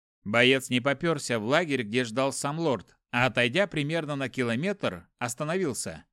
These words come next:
Наблюдающий за ним с дрона птах сказал, что аалок, судя по всему,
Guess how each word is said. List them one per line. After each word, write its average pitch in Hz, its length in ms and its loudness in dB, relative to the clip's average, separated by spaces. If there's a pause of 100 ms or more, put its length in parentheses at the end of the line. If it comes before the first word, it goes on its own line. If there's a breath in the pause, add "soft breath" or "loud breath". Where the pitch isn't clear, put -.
(880)
Наблюдающий 123 720 0
за 123 200 0
ним 156 180 -2
с 120 60 -8
дрона 135 340 -2
птах 170 320 0
сказал, 147 460 0
что 135 340 -2
аалок, 131 500 2
судя 117 280 -6
по 117 100 -4
всему, 113 480 -6